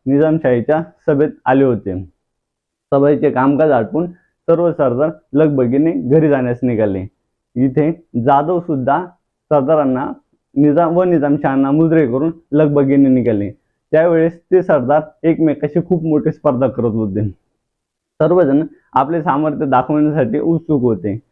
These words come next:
अशाच वेळी ते सरदार कोणी पालखीतून, कोणी घोड्यातून व कोणी हत्तीवरून घरी जाण्यास निघाले. दरवाजासमोर एक खूप मोठी गर्दी जमली. अशाच वेळी खडांगळे नावाच्या राजाचा हत्ती अग्रस्थानी असताना तो बेभान झाला.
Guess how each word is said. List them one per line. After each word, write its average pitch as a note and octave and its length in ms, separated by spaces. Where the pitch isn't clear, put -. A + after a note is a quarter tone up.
अशाच D#3 380
वेळी C#3 280
ते - 400
सरदार C#3 380
कोणी D3 460
पालखीतून, D#3 600
कोणी D#3 340
घोड्यातून D3 440
व F3+ 140
कोणी D#3+ 320
हत्तीवरून D#3+ 640
घरी D3 280
जाण्यास B2+ 360
निघाले. A2 360
दरवाजासमोर D#3 720
एक D#3 220
खूप F3 180
मोठी E3+ 300
गर्दी C3 280
जमली. A2 400
अशाच D3 360
वेळी C#3 300
खडांगळे E3+ 380
नावाच्या C3+ 420
राजाचा C3 460
हत्ती D#3 580
अग्रस्थानी C#3+ 560
असताना D3 400
तो D3+ 80
बेभान C#3 420
झाला. F#2+ 260